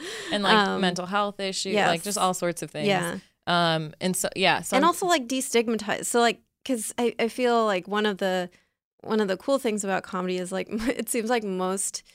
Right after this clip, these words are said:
Speaker 2: or m-, at least many comedians have had to deal with some kind of mental health issue.
Speaker 1: Yeah.
Speaker 2: And so that it's, uh,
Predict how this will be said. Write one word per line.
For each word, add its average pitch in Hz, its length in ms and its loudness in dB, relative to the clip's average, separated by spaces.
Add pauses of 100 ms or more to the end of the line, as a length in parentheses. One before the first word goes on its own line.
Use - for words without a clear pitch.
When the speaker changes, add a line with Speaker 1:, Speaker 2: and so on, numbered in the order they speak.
(280)
Speaker 2:
or 220 100 2
m-, 226 200 4
at 220 160 4
least 285 220 2
many 226 360 2
comedians 185 720 -4
have 185 180 -6
had 180 280 -4
to 180 80 -12
deal 175 220 -4
with 170 100 -8
some 175 160 -6
kind 175 200 -6
of 170 200 -12
mental 175 260 -8
health 175 240 -6
issue. 220 220 -4
Speaker 1:
Yeah. 160 260 2 (260)
Speaker 2:
And 208 260 2
so 202 200 -2
that 185 400 4 (480)
it's, 202 480 -2 (100)
uh, 190 400 2